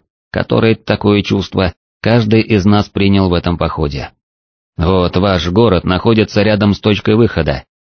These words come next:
а рядом с чем будет находиться тот, к которому мы уже подходим?" Француз тут же бросил вопросительный взгляд в сторону Медеи. Но та лишь раздраженно передернула плечами, показывая, что ей все равно.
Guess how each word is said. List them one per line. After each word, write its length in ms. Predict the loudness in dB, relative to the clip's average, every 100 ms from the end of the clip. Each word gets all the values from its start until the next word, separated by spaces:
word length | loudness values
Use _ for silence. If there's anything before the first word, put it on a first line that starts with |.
| _
а 140 | -2 2
рядом 280 | 2 2
с 60 | 2
чем 280 | 2 2 4
будет 240 | 2 2
находиться 520 | 0 0 0 0 0
тот, 420 | 0 0 -2 -4 -12
к 120 | -6
которому 540 | -4 0 2 4 4 4
мы 200 | 4 4
уже 240 | 2 2
подходим?" 580 | 0 -2 -2 0 -2 -6 _ _ _ _ _ _ _ _
Француз 500 | -2 0 2 0 0
тут 240 | 0 0
же 100 | 2
бросил 420 | 2 2 2 2 0
вопросительный 680 | 2 0 0 0 2 2
взгляд 320 | 2 0 -2 -4
в 20 |
сторону 420 | -2 0 2 2
Медеи. 540 | 0 0 -2 -2 -6 -12 _ _ _ _ _ 0
Но 180 | 2
та 180 | 2 2
лишь 220 | 2 2
раздраженно 720 | 2 2 2 2 2 4 4 2
передернула 640 | 2 0 2 0 2 0
плечами, 640 | 0 -2 0 -2 -2 -4 -8 _
показывая, 680 | -8 -2 0 2 2 2 2
что 200 | 0 0
ей 260 | 2 2 0
все 200 | -2 0
равно. 400 | 0 -2 -4